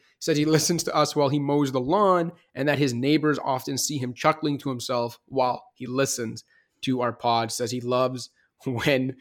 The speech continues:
we clown someone. And at the time he had sent this, you had not returned yet. So he said he was also very excited to hearing Wolf on back on the show soon, which he now is. So Moses,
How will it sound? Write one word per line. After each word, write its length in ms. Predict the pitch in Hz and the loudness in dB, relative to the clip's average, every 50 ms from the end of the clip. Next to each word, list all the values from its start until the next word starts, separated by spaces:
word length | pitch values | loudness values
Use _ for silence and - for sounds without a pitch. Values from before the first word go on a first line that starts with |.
| - - - - _ | -20 -20 -20 -20 _
we 220 | - 123 123 120 | -6 -4 -2 -2
clown 400 | 113 117 - - 131 127 135 139 | -4 -6 -6 -2 0 0 0 0
someone. 560 | 127 - 160 156 151 151 151 151 170 185 190 _ _ _ _ _ _ _ | 0 -2 -2 0 2 0 0 0 -2 -4 -8 _ _ _ _ _ _ _
And 80 | - 135 | -6 -6
at 60 | 131 | -6
the 60 | - | -6
time 420 | - - - 165 160 156 147 139 135 | -8 -4 2 4 4 4 4 2 0
he 80 | 135 | -2
had 100 | 127 123 | -4 -4
sent 240 | - - 143 143 135 | -2 0 0 0 0
this, 160 | - 131 - | 0 -4 -2
you 80 | - 127 | -2 -2
had 140 | 120 123 123 | -2 -2 2
not 180 | 127 135 131 | 2 2 2
returned 360 | 135 127 113 131 131 123 120 123 | 2 -2 -4 -2 -2 -2 0 0
yet. 140 | 120 117 | -2 -2
So 80 | - - | -2 -4
he 80 | 113 110 | -4 -2
said 180 | - 127 120 | -2 -2 -2
he 60 | 123 | -2
was 80 | 120 117 | -4 -4
also 360 | - 135 127 120 - 135 127 | -2 -2 -2 -2 -2 -4 -6
very 360 | 113 113 117 123 117 117 117 | -6 -4 -2 0 0 0 0
excited 460 | 117 113 - - 120 110 110 110 110 113 _ _ _ _ _ | -2 -4 -6 -4 -4 -2 -2 -4 -6 -8 _ _ _ _ _
to 100 | - 131 | -8 -8
hearing 320 | 120 - 131 123 120 117 113 | -4 -2 -2 -2 -2 -2 -4
Wolf 200 | 120 120 117 - | -6 -6 -4 -4
on 180 | 123 117 117 | -4 -4 -4
back 220 | 113 117 113 110 - - | -6 -6 -8 -8 -8 -8
on 160 | - 110 117 | -8 -6 -6
the 100 | 123 - | -6 -8
show 300 | 139 - - 131 123 123 | -8 -6 -4 -2 -2 -2
soon, 440 | 123 - - 202 208 208 202 185 151 | -4 -4 0 2 2 2 2 0 0
which 200 | 135 127 - - | -2 -2 -2 -4
he 300 | - 139 123 120 120 _ _ _ _ _ _ | -4 -4 -6 -6 -8 _ _ _ _ _ _
now 240 | _ - 95 98 98 - _ | _ -8 -8 -8 -8 -4 _
is. 380 | 170 170 160 151 143 151 - _ _ _ _ _ _ | 2 4 4 4 2 0 -6 _ _ _ _ _ _
So 160 | _ - 135 127 | _ -6 -4 -2
Moses, 640 | 131 143 156 165 147 147 156 147 151 - - - | 2 4 4 4 6 4 2 2 0 -4 -8 -10